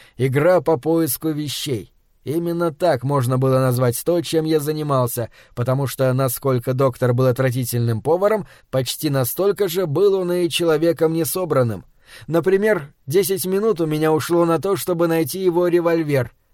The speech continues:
Это был первый предмет в списке, который лежал не на своём обычном месте, в левом ящике стола, а на полке книжного шкафа, стоящего за ним.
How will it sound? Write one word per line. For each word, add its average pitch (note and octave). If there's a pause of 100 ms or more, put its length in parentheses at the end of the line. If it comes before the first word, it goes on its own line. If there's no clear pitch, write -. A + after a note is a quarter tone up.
(160)
Это B2+
был D#3
первый F3
предмет E3+
в -
списке, - (220)
который D3
лежал C#3+
не F3+
на F3+
своём F3
обычном E3+
месте, C3+ (180)
в A#2
левом C#3
ящике B2+
стола, D3+ (240)
а C3
на D#3+
полке A3+
книжного G#3+
шкафа, D3 (100)
стоящего D3
за D3+
ним. B2